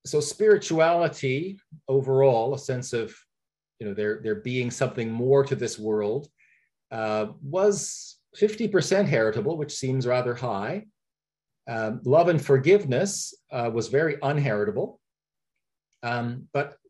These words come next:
surprisingly, the idea of a, or the focus on a personal relationship with God was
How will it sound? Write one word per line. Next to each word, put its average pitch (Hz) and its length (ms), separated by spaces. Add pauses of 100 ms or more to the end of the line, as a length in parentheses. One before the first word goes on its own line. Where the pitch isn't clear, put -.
surprisingly, 156 800
the 135 140
idea 151 320
of 156 60
a, - 320
or 120 120
the 110 80
focus 160 380
on 139 100
a 127 60
personal 180 560
relationship 131 640
with 107 180
God 104 380 (420)
was 135 260